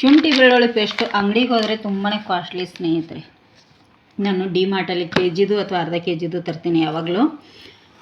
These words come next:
ನಾನೇ ಮನೆಯಲ್ಲಿ ಮಾಡಬೇಕು ಯಾವಾಗಾದ್ರೂ ಅಂತ ಅಂದ್ಕೊಂಡೇನೆ. ಬೆಳ್ಳುಳ್ಳಿ ಇರಲಿಲ್ಲ, ಹಾಗಾಗಿ ಬಿಟ್ಟಿದ್ದೆ. ಆ, ಶ್ರೇಯನ್ಗೆ ಹೇಳಿದ್ದೆ, "ಅಲ್ಲಿ ಡಬ್ಬಿ ಸಿಕ್ಕರೆ ಕೆ ಜಿದು, ಅರ್ಧ ಕೆ ಜಿದು ತೊಗೊಂಬರೋಣ" ಅಂತೇಳಿ. ಒಂದು ಕೆ ಜಿದು ಶುಂಠಿ ಬೆಳ್ಳುಳ್ಳಿ ಡಬ್ಬಿ ತಂದಿದ್ದಾಳೆ ನೋಡಿ.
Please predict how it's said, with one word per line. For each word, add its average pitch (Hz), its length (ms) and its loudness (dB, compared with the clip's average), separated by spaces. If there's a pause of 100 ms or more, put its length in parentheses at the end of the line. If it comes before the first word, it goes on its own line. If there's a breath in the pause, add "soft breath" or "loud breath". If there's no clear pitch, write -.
ನಾನೇ 208 300 4
ಮನೆಯಲ್ಲಿ 208 360 4
ಮಾಡಬೇಕು 185 500 -2
ಯಾವಾಗಾದ್ರೂ 170 540 -2
ಅಂತ 170 200 -2
ಅಂದ್ಕೊಂಡೇನೆ. 180 460 -4
ಬೆಳ್ಳುಳ್ಳಿ 202 540 -2
ಇರಲಿಲ್ಲ, 185 420 -4
ಹಾಗಾಗಿ 170 340 -8
ಬಿಟ್ಟಿದ್ದೆ. 170 480 -8 (680 loud breath)
ಆ, 202 200 -2
ಶ್ರೇಯನ್ಗೆ 208 540 0
ಹೇಳಿದ್ದೆ, 170 280 0
"ಅಲ್ಲಿ 185 380 2
ಡಬ್ಬಿ 185 300 0
ಸಿಕ್ಕರೆ 202 420 0
ಕೆ 190 240 -2
ಜಿದು, 185 300 -4
ಅರ್ಧ 165 140 -6
ಕೆ 170 180 -8
ಜಿದು 165 260 -10
ತೊಗೊಂಬರೋಣ" 175 680 -4
ಅಂತೇಳಿ. 190 400 -8 (420 loud breath)
ಒಂದು 202 220 -2
ಕೆ 196 160 2
ಜಿದು 214 640 0
ಶುಂಠಿ 202 280 0
ಬೆಳ್ಳುಳ್ಳಿ 190 440 0 (260)
ಡಬ್ಬಿ 190 400 4
ತಂದಿದ್ದಾಳೆ 175 480 -2
ನೋಡಿ. 170 280 -2